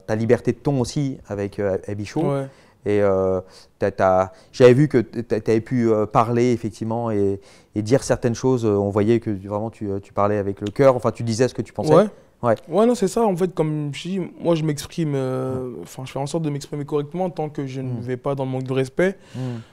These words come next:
Speaker 2: Voilà, et la liberté d'expression, tu vois, s'applique.
Speaker 1: Hmm.
Speaker 2: Euh, comment je le vis, très honnêtement, je suis quelqu'un de, je suis assez dans mon coin.
Speaker 1: Hmm.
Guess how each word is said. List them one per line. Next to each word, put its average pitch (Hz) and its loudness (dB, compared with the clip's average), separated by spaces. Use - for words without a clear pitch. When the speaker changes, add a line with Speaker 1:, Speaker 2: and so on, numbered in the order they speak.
Speaker 2:
Voilà, 139 4
et 123 2
la 123 0
liberté 123 -4
d'expression, 135 -6
tu 143 -10
vois, 131 -2
s'applique. 127 -4
Speaker 1:
Hmm. 113 -14
Speaker 2:
Euh, 135 0
comment 214 4
je 180 2
le 185 4
vis, 214 2
très 190 2
honnêtement, 180 2
je 165 -4
suis - -14
quelqu'un 160 -2
de, 135 -4
je - -20
suis 160 2
assez 160 4
dans 170 4
mon 170 2
coin. 156 2
Speaker 1:
Hmm. 120 -4